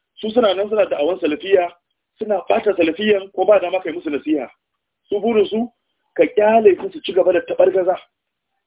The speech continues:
Wanda malaman sunna sun riga sun yi bayani, an sanya ka'idoji. Jarh wa ta'dil akwai shi. Idan malami ya yi kuskure,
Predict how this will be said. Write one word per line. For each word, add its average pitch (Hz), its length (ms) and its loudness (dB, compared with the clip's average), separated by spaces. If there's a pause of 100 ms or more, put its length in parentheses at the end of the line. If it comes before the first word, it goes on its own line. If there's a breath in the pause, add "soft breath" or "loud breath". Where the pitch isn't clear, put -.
(640 loud breath)
Wanda 170 320 2
malaman 180 420 2
sunna 240 380 0 (580)
sun 202 100 6
riga 202 220 0
sun 208 120 -6
yi 214 60 -4
bayani, 175 360 2
an 208 140 -2
sanya 185 240 2
ka'idoji. 165 640 -2 (1000)
Jarh 247 160 4
wa 202 220 4
ta'dil 175 400 -2
akwai - 300 2
shi. - 260 -10 (1500)
Idan 233 420 -2
malami 214 480 0
ya 202 120 4
yi 208 80 -2
kuskure, 208 580 -2